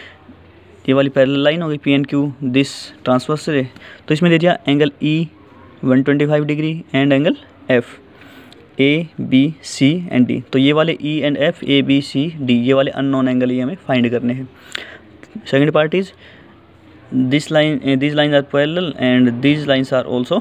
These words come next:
parallel। तो ये आपस में cut कर रही हैं, तो इसमें दे दिया वन hundred ten degree X and seventy degree। तो हमें कौन से में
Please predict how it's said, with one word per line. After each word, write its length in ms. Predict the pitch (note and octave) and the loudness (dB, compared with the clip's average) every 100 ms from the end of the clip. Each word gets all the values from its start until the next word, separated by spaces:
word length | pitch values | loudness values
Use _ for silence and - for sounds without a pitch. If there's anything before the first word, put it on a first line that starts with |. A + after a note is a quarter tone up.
| - - | -6 -8
parallel। 300 | - A#2+ A#2 | -2 0 -2
तो 100 | B2+ | -2
ये 60 | C#3 | -2
आपस 240 | D#3 D#3 | -2 -2
में 120 | F#3 F#3 - | -4 -2 -2
cut 120 | C#3+ | -2
कर 140 | C#3+ | -2
रही 120 | B2+ A#2+ | -2 -2
हैं, 100 | C3 | -4
तो 100 | C3+ | -4
इसमें 180 | D3+ | 0
दे 60 | C#3+ | 0
दिया 120 | E3+ E3 | 2 0
वन 220 | C#3+ D3+ | 0 0
hundred 220 | D3 C#3 | 0 0
ten 200 | D3 C#3+ | 0 0
degree 280 | D3 D3+ D#3 D3+ _ _ _ _ _ _ C#3 | -2 -4 -6 -8 _ _ _ _ _ _ -4
X 360 | C#3+ - - - _ _ _ _ _ _ _ - - | -4 -6 -20 -20 _ _ _ _ _ _ _ -20 -8
and 180 | A2+ A#2 | -4 -2
seventy 320 | A#2+ B2 A#2+ | 2 0 2
degree। 280 | A#2+ A2+ A#2 | 0 -2 -2
तो 80 | D3 | -2
हमें 200 | D3+ D#3 | 0 -2
कौन 220 | D3 D3+ D#3 | -2 -4 -4
से 140 | D#3+ | -4
में 220 | D#3 D#3 | -6 -6